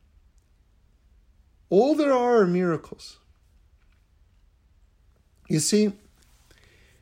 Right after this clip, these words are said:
the, the problem and the reason why we don't see it is we think the baseline of the world is quote unquote normalcy. <laughs>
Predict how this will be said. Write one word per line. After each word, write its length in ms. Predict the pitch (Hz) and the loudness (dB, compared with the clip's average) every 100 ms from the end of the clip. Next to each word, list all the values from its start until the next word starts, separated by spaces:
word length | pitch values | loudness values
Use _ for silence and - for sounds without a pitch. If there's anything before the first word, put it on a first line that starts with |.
| _ _ _ _ | _ _ _ _
the, 320 | 165 202 196 - _ _ _ _ _ _ | 2 2 0 -10 _ _ _ _ _ _
the 160 | - 175 | -4 -4
problem 760 | 180 196 269 311 254 190 175 - _ - | -2 0 0 2 0 0 -4 -12 _ -4
and 140 | 180 | 0
the 80 | 185 | 2
reason 400 | 196 269 277 247 | 2 -2 -4 -2
why 160 | 233 208 | 0 2
we 160 | 202 | 0
don't 220 | 190 175 | 0 -2
see 360 | 160 - 214 196 | -4 -4 -2 -2
it 240 | 131 110 | -2 -4
is 200 | 165 156 | -6 -6
we 180 | 160 220 | -2 -4
think 320 | 240 254 240 | -4 -6 -4
the 100 | 202 | -4
baseline 1200 | 151 131 170 247 277 - 170 143 127 127 127 151 _ _ _ _ _ _ _ - | -4 -2 0 0 -4 -4 -2 0 0 -2 -6 -10 _ _ _ _ _ _ _ -4
of 200 | 170 151 | -4 2
the 80 | 165 | 2
world 580 | 170 202 202 135 127 - _ _ _ _ _ _ _ _ _ _ | 4 4 4 0 -4 -16 _ _ _ _ _ _ _ _ _ _
is 260 | 185 175 160 | 4 4 2
quote 360 | - 214 226 214 | -2 2 2 2
unquote 420 | 196 202 190 180 | 0 0 -2 -2
normalcy. 760 | 165 185 196 147 - - 131 - - - | -2 0 0 -2 -4 -8 -10 -20 -20 -8
<laughs> 60 | 247 | -4